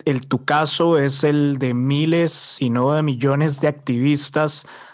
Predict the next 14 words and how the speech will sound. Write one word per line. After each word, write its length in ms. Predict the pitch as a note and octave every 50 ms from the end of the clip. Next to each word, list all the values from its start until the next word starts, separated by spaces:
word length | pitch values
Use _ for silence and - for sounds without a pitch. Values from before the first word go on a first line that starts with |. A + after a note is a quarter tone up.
| - - _
alrededor 560 | - D3+ C#3 C3 B2 B2 A#2+ A#2 A#2+ A#2+ B2 B2+
del 180 | C#3 C#3+ C#3+
mundo 580 | C#3+ C#3+ D3 D3 D3 D3 D3 D3+ D#3+ D3 D3+ -
que, 680 | - D3+ C3+ B2+ B2 B2 A#2+ A#2 A2+ A2 G#2+ A2+ - _ _ -
que 120 | - C3+ B2
luchan 560 | B2 C#3 D#3+ D#3+ - - F3 F3 F3+ F3 - _ -
también 360 | - B2+ A#2 A#2 B2 B2+ C3
con 160 | C3 - D#3
lo 100 | D3+ C#3
mismo 420 | C#3 C#3 C#3+ D3 D3 D#3+ E3+ E3 -
porque 600 | D#3+ C#3+ C3+ C3+ C3+ - C3+ B2 A#2 A2+ - - _
tienen 360 | - C#3+ C#3 C3+ C#3 D3 C#3+
que 360 | C#3 - D3+ D3+ D3+ D3+ D3+ - - - - - - - _ _ -
balancear, 1040 | D3 C#3+ C#3 C3+ B2+ A#2+ A2+ A2 - - - D3 C#3 C#3 C#3 C#3 C#3+ D3 D#3 D#3+